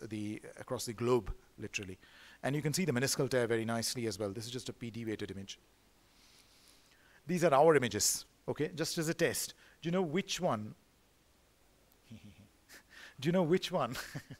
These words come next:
<laughs> is the actual T two weighted image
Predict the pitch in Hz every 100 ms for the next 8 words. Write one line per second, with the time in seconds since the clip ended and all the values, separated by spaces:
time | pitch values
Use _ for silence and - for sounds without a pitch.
0 | - - - - - - - 147 151 175
1 | 160 151 135 147 - 175 156 160 - 185
2 | 165 131 131 127 135 -